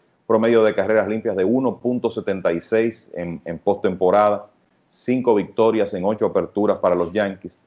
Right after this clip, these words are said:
Yo no tendría mucha preocupación con, con Tanaka. Ya lo que habrá que ver es qué decide el dirigente Aaron Boone, si utilizar a, apostar a la, a la experiencia de J-Happ, que está terminando bastante bien,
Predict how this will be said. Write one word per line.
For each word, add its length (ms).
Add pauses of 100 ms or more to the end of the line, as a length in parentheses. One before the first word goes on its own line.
(380)
Yo 260
no 140
tendría 360
mucha 340
preocupación 800
con, 480 (120)
con 220
Tanaka. 540 (1080)
Ya 200
lo 180 (160)
que 60
habrá 200
que 120
ver 160
es 100
qué 140
decide 340
el 80
dirigente 480
Aaron 260
Boone, 300 (380)
si 720 (720)
utilizar 800
a, 500 (140)
apostar 520
a 40
la, 100
a 220
la 80
experiencia 640
de 120
J-Happ, 580
que 80
está 180
terminando 480
bastante 460
bien, 340